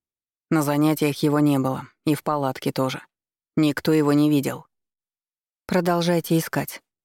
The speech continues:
Она отсоединилась. «Кого вы ищете?» — спросил Соломон, не скрывая своего любопытства. «Одного из студентов твоей группы». У него сделался такой вид, словно он свалился с неба, и в его взгляде Лусия прочла полную растерянность.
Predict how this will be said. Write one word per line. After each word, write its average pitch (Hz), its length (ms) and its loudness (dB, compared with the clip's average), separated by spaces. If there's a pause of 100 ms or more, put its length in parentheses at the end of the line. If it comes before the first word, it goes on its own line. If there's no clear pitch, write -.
(360)
Она 185 200 2
отсоединилась. 180 880 0 (760)
«Кого 147 360 0
вы 156 160 2
ищете?» — - 600 -2 (240)
спросил 143 500 -2
Соломон, 147 540 2
не 139 80 0
скрывая 143 360 -2
своего 139 360 0
любопытства. 139 720 -4 (920)
«Одного 185 440 2
из 220 140 2
студентов 180 560 0
твоей 175 340 2
группы». 143 540 -4 (1040)
У 180 40 4
него 202 240 2
сделался 202 580 2
такой 185 340 0
вид, 208 200 2
словно 175 340 0
он 185 120 4
свалился 165 580 0
с - 180 -8
неба, 190 340 2
и 135 160 2
в 135 40 2
его 151 280 2
взгляде 165 460 0
Лусия 156 380 0
прочла 151 420 -4
полную 156 400 2
растерянность. 135 840 -4